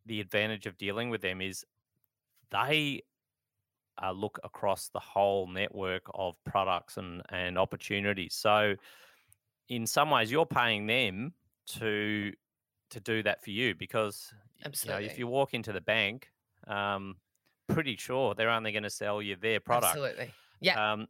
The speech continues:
Speaker 1: and so the beauty of the mortgage broker is they can say, "Look, we deal with everyone,
Speaker 2: Yeah.
Speaker 1: and we'll go shopping for you, and we'll find the best deal for you."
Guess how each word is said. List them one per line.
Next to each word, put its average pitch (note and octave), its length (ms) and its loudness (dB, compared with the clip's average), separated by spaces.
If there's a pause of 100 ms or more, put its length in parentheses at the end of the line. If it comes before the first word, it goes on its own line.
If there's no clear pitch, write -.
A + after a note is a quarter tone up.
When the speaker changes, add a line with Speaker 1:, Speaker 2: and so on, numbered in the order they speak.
(120)
Speaker 1:
and A#2 300 2
so C3 280 6
the B2+ 120 -2
beauty D#3+ 340 -2
of A2+ 80 -2
the A#2 80 -2
mortgage C3 360 0
broker G#2+ 280 2
is G#2+ 100 -2
they C3 180 2
can B2 120 -12
say, A2+ 140 0
"Look, B2 180 -4
we D3 100 -4
deal C3+ 160 -6
with F#2 120 -4
everyone, G#2+ 540 -2 (380)
Speaker 2:
Yeah. C#3+ 140 -4
Speaker 1:
and - 20 -4
we'll C#3+ 100 -4
go A#2+ 180 2
shopping A#2+ 460 2
for G2 260 -4
you, B2 200 -2
and A2 140 -4
we'll A#2 120 -2
find G#2 360 -2
the G2 40 -8
best G2 280 -6
deal F#2+ 160 -10
for F#2+ 140 -20
you." G#2+ 260 -6